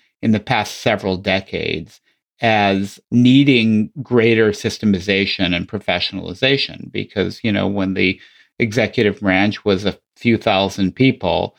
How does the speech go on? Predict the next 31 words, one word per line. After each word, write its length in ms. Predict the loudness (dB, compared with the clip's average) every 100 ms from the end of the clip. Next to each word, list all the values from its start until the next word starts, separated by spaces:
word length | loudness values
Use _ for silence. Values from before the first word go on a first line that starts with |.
| _ _
it 160 | -2 0
was 180 | 0 -2
kind 240 | -2 0
of 60 | 0
managed 480 | 0 0 0 -2 0
in 100 | -2
personal 460 | 0 -2 -2 -6
terms 360 | -6 -8 -8 -10
if 120 | -6
you 80 | -4
go 160 | 0 0
back 300 | 0 -4 -6
to 80 | -12
the 80 | -14
pre-war 500 | -4 -2 0 0 0
period. 540 | -2 -4 -4 -8 -6
But 220 | -2 0 0
in 200 | 0 0
the, 100 | 2
you 260 | 0 0 0
know, 160 | 0
era 300 | 2 4 4
of 140 | 2 0
the 180 | 0 0
imperial 460 | 0 2 2 2
presidency, 880 | 0 -2 -4 -4 -6 -8 -8 -8 -8 -10 -20 _
this 220 | -6 -6 -4
is 80 | -6
a 40 |
vast 560 | -4 -4 -2 -2 -2 -2
ap-, 300 | -2 -4